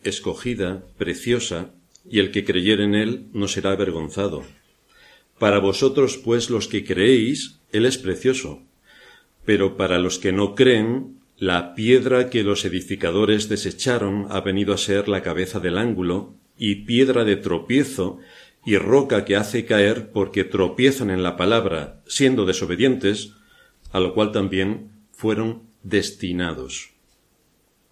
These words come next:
Como hemos visto en los sermones anteriores, el apóstol Pedro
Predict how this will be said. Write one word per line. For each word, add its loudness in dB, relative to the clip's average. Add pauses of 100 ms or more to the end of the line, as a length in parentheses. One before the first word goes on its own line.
(2500)
Como 2
hemos 2
visto 2
en 2
los 0
sermones 2
anteriores, 2
el 0
apóstol -2
Pedro 0